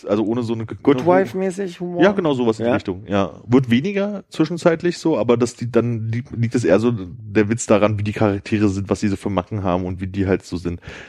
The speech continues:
Speaker 1: Nerven natürlich manche auch, wie es halt immer so ist, so, aber so im Prinzip ist es eine recht, recht brauchbare Serie dann letztendlich gewesen. Hätte ich nie gedacht.
Speaker 2: Ja, du hast mich neugierig gemacht. Guck ich mal rein.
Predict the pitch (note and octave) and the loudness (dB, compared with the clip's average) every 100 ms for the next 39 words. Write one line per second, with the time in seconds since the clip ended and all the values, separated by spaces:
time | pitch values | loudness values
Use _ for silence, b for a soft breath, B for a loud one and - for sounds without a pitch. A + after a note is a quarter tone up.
0 | B D#2 D#2+ - C3+ A#2+ C3 A#2 A2+ A#2+ | B 0 0 2 0 4 2 4 2 2
1 | G#2 A#2 A#2 G#2+ G2+ - G#2+ A2+ C#3+ B2 | 4 2 0 -4 -4 -2 -2 0 0 -2
2 | C#3 C#3 G#2+ F#2+ G2 G2 G2+ - D#3 A2+ | -2 -2 0 0 -2 -4 -8 -10 -10 -10
3 | A#2 A#2+ G#2+ G#2 A2+ - _ _ _ _ | -12 -8 -8 -6 -8 -8 _ _ _ _
4 | _ _ - - - A#2 - F#2+ - A2 | _ _ -20 -4 -4 -4 0 0 2 0
5 | G2 G#2+ G2 E2 E2+ E2+ F#2+ F#2 F#2+ E2 | 0 0 0 0 0 -4 -6 -8 -8 -6
6 | G#2 A#2 G#3 A3+ F3 - - - _ B | -6 -2 0 2 4 2 0 -18 _ B
7 | B B B F#3 A2 G#2+ A2 A#2+ B2+ B2 | B B B 2 6 4 2 -2 2 4
8 | G#2 G2 G2 F#2 - A2 A2 A2+ A2+ G#2+ | 4 2 -2 -6 -6 -6 -4 -2 2 0